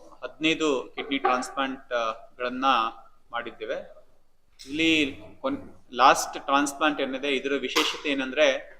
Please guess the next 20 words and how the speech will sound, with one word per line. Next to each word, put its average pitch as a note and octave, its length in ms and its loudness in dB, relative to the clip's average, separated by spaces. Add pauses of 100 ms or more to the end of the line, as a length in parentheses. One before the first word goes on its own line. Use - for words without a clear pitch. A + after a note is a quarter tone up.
(320)
ನಾವು B2+ 140 -4
ಇಲ್ಲಿವರೆಗೂ D3+ 400 2
ಏನು D3 300 0 (240)
ಕಿಡ್ನಿ C#3+ 400 2 (520)
ಟ್ರಾನ್ಸ್‌ಪ್ಲಾಂಟ್ C#3 480 0
ಅನ್ನು C3 220 -4
ಮಾಡಿದ್ವಿ, B2 560 -2 (420)
ಅದೆಲ್ಲ C#3 460 4 (220)
ಸೇಮ್ E3 360 2
ಬ್ಲಡ್ C3+ 180 8
ಗ್ರೂಪ್, A#2+ 240 -4
ಅಂದ್ರೆ A#2+ 160 -4
ಒಂದೇ D3 680 4
ರಕ್ತ C3 180 -6
ಗುಂಪಿನ C#3 400 -2 (560)
ಪೇಷಂಟ್ಸ್ C3+ 440 -6
ಆಗಿದ್ರು. A#2 400 -4
ಅಂದ್ರೆ A2+ 260 -12
ದಾನಿಯು C3+ 400 6
ಕೂಡ C3 220 -2